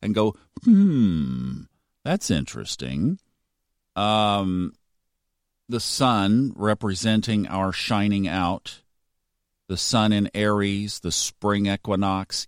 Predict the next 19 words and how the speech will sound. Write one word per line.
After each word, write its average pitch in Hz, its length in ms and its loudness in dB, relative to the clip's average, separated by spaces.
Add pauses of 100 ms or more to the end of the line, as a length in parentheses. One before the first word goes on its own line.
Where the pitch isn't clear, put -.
Easter 113 640 -4
we 95 180 -8
just 104 280 -6
had, 98 540 -4 (840)
all 110 400 0
the, 107 360 2 (480)
uh, 62 40 -20 (500)
the 107 100 -6
joys 117 600 2
of 92 120 -4
spring, 95 640 0
the 80 120 -4
branching 110 640 0
out, 101 220 0
the 85 80 -8
beginning 123 600 2
of 110 160 2
the 101 260 -2 (640)
zodiac, 107 840 2